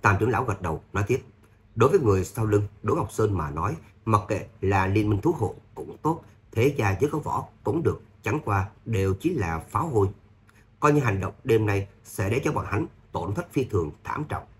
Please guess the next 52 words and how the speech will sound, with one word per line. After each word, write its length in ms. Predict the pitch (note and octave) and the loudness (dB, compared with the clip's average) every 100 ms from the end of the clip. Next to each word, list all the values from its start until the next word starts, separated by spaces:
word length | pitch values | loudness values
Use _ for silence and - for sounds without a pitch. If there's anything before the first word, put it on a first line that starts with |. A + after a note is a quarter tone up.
| - | -6
nhưng 180 | G2+ F#2+ - - - | 0 0 -2 -20 0
đối 140 | B2 | 2
với 120 | E3 C#3 | 4 2
người 260 | G2 F#2 | 2 0
sau 280 | - - A#2 | -4 -4 0
lưng 200 | A2 G#2+ | 2 2
Đỗ 100 | G2 | -2
Ngọc 160 | D#2+ - | -4 -2
Sơn 260 | A#2+ G#2 | -2 0
mà 140 | E2 D2+ | -4 -4
nói, 260 | D2+ C3+ - - - | -4 -6 -8 -10 2
đơn 220 | G#2+ G2 | 4 4
giản 180 | - B2+ - - - | -2 -6 -10 -18 -2
chỉ 140 | C#3+ | 2
là 120 | E3 G2 | 4 2
để 120 | E2+ | -2
hắn 220 | E2+ F3 - | -2 -4 -8
xác 340 | - - G#3 - | -14 -6 -6 -4
nhận 120 | F#2+ - | -8 -6
một 280 | F2 E2 - | -6 -6 -4
tin 160 | A2 G2+ | -2 -2
tức." 180 | - - - - _ _ _ - - _ _ _ - | -2 -6 -10 -20 _ _ _ -20 -20 _ _ _ -2
Đại 120 | G2+ | 2
trưởng 120 | G#2+ | 4
lão 120 | A2+ | 2
gật 180 | C#3 F#2+ | 0 -4
đầu: 200 | F2 D#2 - - - - - | -4 -6 -8 -20 -20 -18 -2
"Lão 140 | G2 | 0
Tam 220 | - G2+ G2 - - | 0 -2 -2 -8 -10
phân 200 | - G2 G2+ | 0 0 0
tích 140 | D3 | -4
rất 160 | E3 - | -4 -2
đúng, 180 | F#2 - - - - | -4 -4 -12 -20 -8
bây 140 | D#3 D#3 | 0 2
giờ 280 | A2 G2 F#2+ | 4 2 0
không 220 | - B2+ | 2 0
phải 180 | B2 F#2+ | 0 -2
là 100 | F2+ | 0
Liên 200 | F#2+ G#2+ | 0 2
minh 140 | G2+ | 0
thú 120 | G2 E3 | 0 -2
hộ 200 | A2+ - - - | -2 -6 -16 -4
cùng 240 | F#2 F2 D#2+ | -2 -2 -4
thế 140 | G2+ | -4
gia 260 | D3 G2+ F#2 - | -2 -2 -4 -6
giới 120 | G2 | -6
có 100 | C3+ | -4
võ 300 | C3 - A2 - - - | -4 -4 -6 -8 -20 -2
muốn 300 | G#2 D#3+ E3+ - - | 4 4 2 -10 -2
dừng 320 | G2+ F#2+ F#2 - | 0 0 -2 -2
từ 180 | F#2 | -2
bỏ 280 | E2 A#1 D#3 | -2 -4 -6